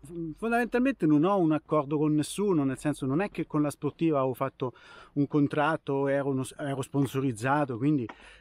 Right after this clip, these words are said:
compro le scarpe che più mi piacciono. Sicuramente il pros-, il prossimo paio di scarpe non sarà neanche una Salomon,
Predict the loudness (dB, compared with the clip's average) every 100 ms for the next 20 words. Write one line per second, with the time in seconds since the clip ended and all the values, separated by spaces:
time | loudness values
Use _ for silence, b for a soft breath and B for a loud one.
0 | B -2 0 0 -2 0 -2 -2 -6 -6
1 | -8 -4 -2 0 2 0 -4 -6 -4 -6
2 | -8 b -8 -4 0 4 4 2 -4 -4
3 | -2 -2 -4 -10 -4 -2 0 0 2 0
4 | 0 -2 -2 -2 -2 -2 -4 -4 -4 -4
5 | -2 -4 -6 -8 -4 -2 -2 -4 -4 -6